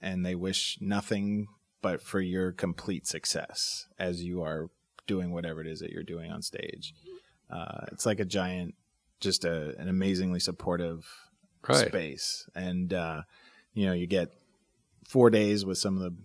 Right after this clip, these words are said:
Speaker 1: some improvisers from all over the world now. There's people coming from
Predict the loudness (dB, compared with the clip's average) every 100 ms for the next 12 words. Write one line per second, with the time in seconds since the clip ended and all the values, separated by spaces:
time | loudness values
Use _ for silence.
0 | -20 _ _ _ 4 6 6 8 8 6
1 | 4 2 0 2 0 0 2 4 4 4
2 | 2 2 2 0 -4 -8 -6 -4 -2 -2
3 | -4 -4 -4